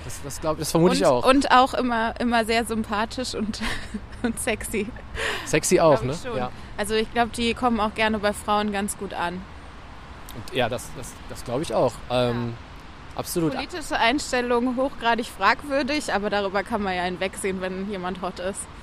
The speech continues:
Speaker 1: Wenn jemand hot ist sowieso und strong und auch was darstellt im Leben, das
Speaker 2: Ja.
Speaker 1: ist ja auch wichtig.
Speaker 2: Ja.
Speaker 1: Genau. Wir sind jetzt am Anfang schon ganz schön, ähm, abgeschweift, geschwiffen und geschwommen. Ähm, das, äh,
Speaker 2: Ja, vielleicht sollten wir mal erzählen, worum es überhaupt geht hier in diesem Podcast.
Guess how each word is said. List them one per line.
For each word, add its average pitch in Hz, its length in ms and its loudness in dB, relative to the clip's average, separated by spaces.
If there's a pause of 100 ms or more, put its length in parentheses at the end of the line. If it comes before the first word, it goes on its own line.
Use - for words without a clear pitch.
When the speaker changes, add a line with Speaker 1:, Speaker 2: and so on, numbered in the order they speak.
(480)
Speaker 1:
Wenn 120 120 -4
jemand 131 260 6
hot 139 140 6
ist 170 100 4
sowieso 139 400 6
und 127 140 4
strong 151 400 10
und 123 200 0 (300)
auch 139 140 6
was 151 160 6
darstellt 151 420 6
im 117 140 -2
Leben, 110 320 2
das 120 100 2
Speaker 2:
Ja. 120 60 -2
Speaker 1:
ist - 100 0
ja 135 80 8
auch 143 160 6
wichtig. 110 380 -2
Speaker 2:
Ja. - 60 -16 (600)
Speaker 1:
Genau. 147 380 6 (260)
Wir 135 100 -2
sind 226 180 -2
jetzt 233 160 0
am 156 120 0
Anfang 214 260 0
schon 160 160 0
ganz 247 240 0
schön, 160 280 0
ähm, 139 280 0
abgeschweift, 151 960 0
geschwiffen - 480 -4
und 143 140 -6
geschwommen. 202 500 -2 (480)
Ähm, 147 640 4
das, - 400 -4
äh, 139 460 4
Speaker 2:
Ja, 240 140 0
vielleicht 269 280 -8
sollten 285 260 -4
wir 269 100 0
mal 240 260 4
erzählen, 233 460 -2
worum 226 200 -4
es - 80 -8
überhaupt 208 420 -6
geht 285 180 -6
hier 220 140 -4
in 196 80 -4
diesem 202 240 -4
Podcast. 202 560 -8